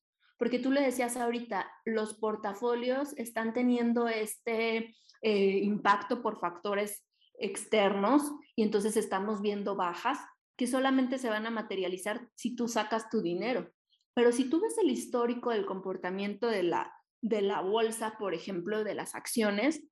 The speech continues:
pues siempre van, eh, históricamente son, van a más. Entonces, tú no vas a invertir en la bolsa o en un fondo de inversión para sacarlo en el próximo mes.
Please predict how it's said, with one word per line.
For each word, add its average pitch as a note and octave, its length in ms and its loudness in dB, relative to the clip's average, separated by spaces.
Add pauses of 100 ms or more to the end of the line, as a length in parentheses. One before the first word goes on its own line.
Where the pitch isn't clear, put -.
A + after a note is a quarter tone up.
(180)
pues C#4+ 140 4
siempre D#4+ 360 6
van, C#4+ 480 4 (100)
eh, A#3+ 200 0
históricamente C4+ 720 4
son, B3 420 -2
van A#3 260 0
a A#3 60 0
más. C4+ 440 2 (440)
Entonces, B3+ 540 0 (380)
tú D4 120 6
no D#4 140 6
vas D#4 200 2
a D#4+ 40 4
invertir C4 640 2
en G3+ 200 -6
la E3+ 120 -2
bolsa A3+ 300 0
o F#3 80 -2
en F#3+ 60 -6
un G#3+ 140 -8
fondo B3 180 2
de C4+ 60 6
inversión B3 600 2
para G3+ 180 -4
sacarlo A3 440 -4
en A3+ 120 0
el E3+ 100 -4
próximo G3+ 440 2
mes. C#4+ 480 2